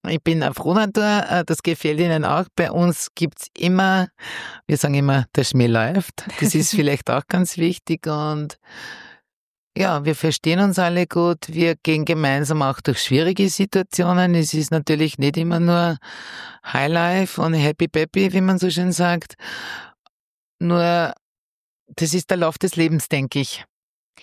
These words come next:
Speaker 2: Wenn wir jetzt ein bisschen in die Zukunft blicken, so in
Speaker 1: Mhm.
Speaker 2: fünf Jahren, wo siehst du denn Gloria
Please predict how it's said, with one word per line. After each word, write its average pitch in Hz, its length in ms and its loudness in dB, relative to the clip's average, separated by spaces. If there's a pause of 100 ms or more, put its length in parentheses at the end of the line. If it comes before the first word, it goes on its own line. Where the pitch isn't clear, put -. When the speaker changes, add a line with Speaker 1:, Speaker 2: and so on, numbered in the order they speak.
(420)
Speaker 2:
Wenn 233 160 2
wir 277 80 4
jetzt 277 120 -4
ein 247 120 4
bisschen 254 260 2
in 226 60 6
die 226 120 4
Zukunft - 580 -2
blicken, 190 540 -2
so 196 220 -4
in 190 200 0
Speaker 1:
Mhm. 123 80 -2
Speaker 2:
fünf 165 500 4
Jahren, 196 680 0
wo 240 420 0 (200)
siehst - 340 0
du 233 60 2
denn 196 200 -2
Gloria 190 720 -2